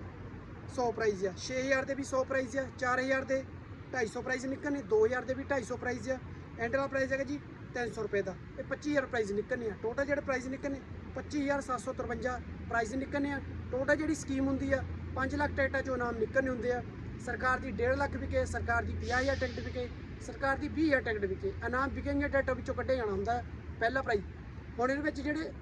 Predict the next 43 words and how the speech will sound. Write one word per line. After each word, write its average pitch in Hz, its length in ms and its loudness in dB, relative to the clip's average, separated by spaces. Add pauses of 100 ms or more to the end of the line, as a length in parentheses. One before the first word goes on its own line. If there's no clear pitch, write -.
(180)
ਦੂਸਰਾ 269 360 2
ਨਾਮ 277 200 2
ਦਸ 233 220 0
ਲੱਖ 247 200 0
ਰੁਪਏ 240 160 -2
ਦਾ, 240 80 -2
ਉਹ 254 120 2
ਲੋਕ 262 260 -2
ਗਾਰੰਟੀਡ 247 360 2
ਨਹੀਂ 285 140 4
ਹੁੰਦਾ। 190 180 -2 (240)
ਪਹਿਲਾ 277 220 0
ਪ੍ਰਾਈਜ਼ 285 220 0
ਗਾਰੰਟੀਡ 247 340 0
ਹੁੰਦਾ, 247 180 0
ਸਰਕਾਰ 226 340 -2
ਨੇ 233 100 -6
ਵਾਅਦਾ 226 220 0
ਕੀਤਾ 226 220 -6
ਹੁੰਦਾ 247 200 -4 (340)
ਸਾਡੀ 226 220 -4
ਜਿੰਨੀ 247 340 -4
ਘੱਟ 254 180 2
ਵਿਕੇ 262 500 0 (120)
ਟਿਕਟ 254 200 -2
ਚਾਹੇ 233 240 0
ਜ਼ਿਆਦਾ 185 340 0
ਵਿਕੇ, 175 200 -4 (300)
ਸਰਕਾਰ 233 340 -2
ਨੇ 254 80 -2
ਪਹਿਲਾ 269 240 -2
ਪ੍ਰਾਈਜ਼ 254 220 -4
ਵਿਕੇਂਗੇ 247 340 -4
ਡਾਟਾ 226 220 -4
'ਚੋਂ 214 140 -6
ਦੇਣਾ 180 180 0
ਹੁੰਦਾ। 170 180 -4 (340)
ਪਰ 220 80 -4
ਦੇਖੋ 233 200 0
ਇਹਦੇ 269 100 2
ਵਿੱਚ 269 140 -4
ਦੂਸਰਾ 233 320 -4
ਪ੍ਰਾਈਜ਼ 240 220 -4